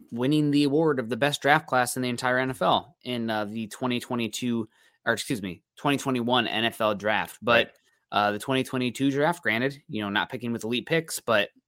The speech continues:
Speaker 1: I mean, right now, can you say that you only got one serviceable player out of that the first year through,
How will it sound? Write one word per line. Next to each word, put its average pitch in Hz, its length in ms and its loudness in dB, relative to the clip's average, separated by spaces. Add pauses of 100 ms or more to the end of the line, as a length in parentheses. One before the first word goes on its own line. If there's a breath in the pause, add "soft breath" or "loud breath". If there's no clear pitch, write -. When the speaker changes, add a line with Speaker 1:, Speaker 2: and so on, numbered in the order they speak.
(180)
Speaker 1:
I 113 40 -18
mean, 107 120 -8
right 120 160 4
now, 120 380 0 (460)
can 120 120 -4
you 127 80 0
say 127 160 0
that 123 100 0
you 113 80 2
only 127 120 0
got 107 200 2
one 123 300 2
serviceable 123 580 -2
player 127 440 0 (240)
out 131 140 6
of 135 80 0
that 147 300 0
the 117 120 -6
first 139 280 0
year 135 120 -2
through, 143 340 0